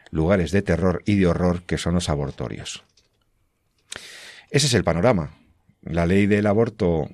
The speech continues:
eh, la, eh, ya estaba dejando casi más de cien mil, según el año, alrededor de cien mil, eh, muertes por aborto voluntario en España. Ahora tenemos una ley que amplía en algunas cosas, vamos a comentar en,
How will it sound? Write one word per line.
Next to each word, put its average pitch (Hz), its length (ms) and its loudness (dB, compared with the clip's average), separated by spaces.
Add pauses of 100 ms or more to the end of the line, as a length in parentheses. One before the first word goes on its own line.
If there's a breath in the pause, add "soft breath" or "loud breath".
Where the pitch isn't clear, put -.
(140)
eh, 73 160 -6
la, 67 240 -6 (240)
eh, - 560 -16
ya 90 240 -2
estaba 90 300 2
dejando 90 440 0
casi 85 460 -2
más 90 260 0
de 98 80 2
cien 85 240 0
mil, 90 380 0
según 87 340 0
el 85 120 2
año, 87 320 0 (580 soft breath)
alrededor 87 400 2
de 90 60 2
cien 85 300 0
mil, 92 380 0 (300)
eh, 67 600 -10 (640 soft breath)
muertes 87 560 0
por 76 220 -2
aborto 87 320 0
voluntario 85 460 0
en 92 60 0
España. 131 480 -4 (1000 soft breath)
Ahora 101 240 4
tenemos 95 380 0
una 98 160 2
ley 101 140 2
que 95 120 0
amplía 87 640 0
en 73 380 -6
algunas 85 380 -2
cosas, 139 360 -2
vamos 82 240 -2
a 82 60 -2
comentar 82 360 -2
en, 104 160 0